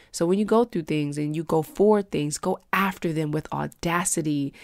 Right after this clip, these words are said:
inspiration, and excitement, because you need that type of momentum. The momentum is something that you wanna keep consistent, and sometimes it is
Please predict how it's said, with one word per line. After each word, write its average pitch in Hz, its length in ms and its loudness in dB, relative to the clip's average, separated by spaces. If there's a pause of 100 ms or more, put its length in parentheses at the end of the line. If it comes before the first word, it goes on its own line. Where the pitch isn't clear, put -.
(180)
inspiration, 160 720 0
and 147 100 -4
excitement, - 640 -4 (260)
because 160 320 -2
you 170 140 -4
need 185 380 -2
that 185 180 -2
type - 260 -6
of 156 140 -6
momentum. 156 840 -2 (220)
The 196 80 2
momentum 247 500 6
is 247 120 2
something 165 360 2
that 165 160 2
you 160 140 0
wanna 160 220 0
keep - 320 -6
consistent, - 800 -4
and 151 120 -2
sometimes 175 760 -2
it 156 180 -2
is 147 340 -2